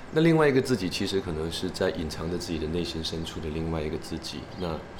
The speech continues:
那可能，嗯，对我来讲，我，我，我一直是一个可能在不同的阶段会自我反省的一个人，可能更多时候我也会，呃，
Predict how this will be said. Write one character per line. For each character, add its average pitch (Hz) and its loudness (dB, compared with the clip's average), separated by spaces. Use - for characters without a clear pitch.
那 143 0
可 127 4
能， 113 6
嗯， 90 0
对 175 2
我 98 8
来 85 4
讲， 85 0
我， 80 -2
我， 80 -2
我 90 -2
一 110 2
直 90 -4
是 - -2
一 92 0
个 87 0
可 80 -6
能 80 -4
在 90 0
不 - -6
同 82 -4
的 82 -2
阶 87 0
段 87 0
会 85 -4
自 - -6
我 78 -2
反 80 -6
省 82 -4
的 71 -8
一 73 -8
个 76 -4
人， 65 -6
可 - -8
能 85 -4
更 101 0
多 95 4
时 95 -2
候 98 0
我 85 2
也 73 2
会， 78 0
呃， 78 -2